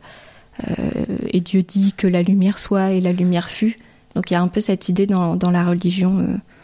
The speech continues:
euh, dans les religions monothéistes, que le, le langage précède les choses. Et, euh, et donc il existerait en fait des, une langue qui contiendrait en fait dans ces mots toutes les choses, euh, qui permettent de créer.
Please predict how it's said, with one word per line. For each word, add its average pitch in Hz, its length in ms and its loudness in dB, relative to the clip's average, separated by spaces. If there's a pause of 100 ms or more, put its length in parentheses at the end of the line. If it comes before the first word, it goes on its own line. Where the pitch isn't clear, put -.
(500)
euh, - 180 0
dans 196 120 2
les 175 140 2
religions 180 340 0
monothéistes, 185 560 2
que 180 120 0
le, 165 280 0
le 180 200 0
langage 180 360 0
précède 185 380 -4
les 180 80 0
choses. 214 340 -2 (960)
Et, 185 220 4
euh, 160 480 0
et 175 100 2
donc 202 280 2
il 185 100 2
existerait 180 640 0
en 185 100 -2
fait 185 260 0
des, 175 500 0 (880)
une 185 200 4
langue 180 440 2 (280)
qui 202 120 -2
contiendrait 196 680 2
en 190 80 0
fait 196 200 0
dans 175 140 0
ces 175 220 -2
mots 175 280 2 (680)
toutes - 220 0
les 202 120 4
choses, 208 440 0 (300)
euh, 165 140 2
qui - 180 -4
permettent 175 320 0
de 175 80 2
créer. 160 460 -4